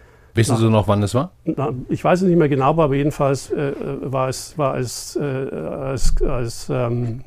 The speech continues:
Speaker 2: äh, Schröder noch Bundeskanzler war.
Speaker 1: Ah, ja, ja,
Speaker 2: Also ich
Speaker 1: ja.
Speaker 2: glaube, er muss, also Putin muss Ministerpräsident gewesen sein.
Speaker 1: Okay, der war noch nicht Präsident.
Speaker 2: Und,
Speaker 1: Äh,
Speaker 2: äh, oder vielleicht gerade, also das müsste man, das, wenn man herausfinden, jedenfalls, ähm, gab's da ein, ein Abendessen,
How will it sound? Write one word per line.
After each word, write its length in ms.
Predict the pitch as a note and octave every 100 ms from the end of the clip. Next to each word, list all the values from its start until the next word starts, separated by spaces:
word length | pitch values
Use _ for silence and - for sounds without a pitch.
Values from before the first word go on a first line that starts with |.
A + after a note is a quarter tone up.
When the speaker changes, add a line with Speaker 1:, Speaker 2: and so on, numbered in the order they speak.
| - - - - - -
Speaker 2:
äh, 200 | D3 A#2
Schröder 280 | A#2 D#3+ D#3+
noch 120 | C#3
Bundeskanzler 560 | D#3 D#3+ - C3 - A#2
war. 140 | F#2+
Speaker 1:
Ah, 80 | G#2
ja, 60 | F#2
ja, 60 | F#2+
Speaker 2:
Also 100 | -
ich 60 |
Speaker 1:
ja. 60 | B2
Speaker 2:
glaube, 200 | - B2+
er 60 | A#2+
muss, 280 | A#2 - - -
also 160 | C3 -
Putin 280 | E3 D3
muss 100 | C3
Ministerpräsident 580 | B2+ B2 - C3+ A#2 A#2
gewesen 300 | C3+ B2 C3+
sein. 160 | C3+ B2+
Speaker 1:
Okay, 220 | - G#2
der 120 | F2
war 80 | F2+
noch 140 | F#2 F2+
nicht 160 | F2+
Präsident. 480 | - F2 E2 F2 G#2+ - - - C#3
Speaker 2:
Und, 340 | C3 C3+ A#2+
Speaker 1:
Äh, 120 | C#3+
Speaker 2:
äh, 40 | C3
oder 200 | C#3+ D3
vielleicht 280 | C#3+ C3+ -
gerade, 320 | - B2+ C#3
also 120 | B2+ C#3
das 120 | -
müsste 220 | C3+ C#3+
man, 180 | B2 G#2+
das, 180 | A2+ - F3 A3
wenn 140 | C3+
man 100 | B2
herausfinden, 460 | B2 A#2 D3+ E3+ D#3+
jedenfalls, 680 | C3+ C#3+ - C3 C3 - B3
ähm, 380 | F#3 B2 B2 A#2+
gab's 280 | C3 B2 -
da 180 | C3+ C3
ein, 380 | A#2+ A#2+ A#2+ D#3 -
ein 280 | C#3 A#2+ -
Abendessen, 880 | C3 C3 C#3 B2+ C3 D#3+ C#3 C3+